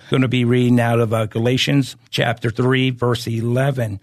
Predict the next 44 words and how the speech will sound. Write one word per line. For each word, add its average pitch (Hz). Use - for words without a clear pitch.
And 117
this 135
is 127
what 127
it 123
says 120
about 110
faith. 104
"So 131
it 135
is 131
clear 160
that 143
no 131
one 151
can 139
be 127
made 120
right 113
with 110
God 110
by 101
trying 120
to 110
keep 120
the 113
law, 117
for -
the 107
scripture -
says, 117
'It 135
is 143
through 143
faith 131
that 110
a 107
righteous 120
person 131
has 117
life.'" 113
And, 120
you 139
know, 147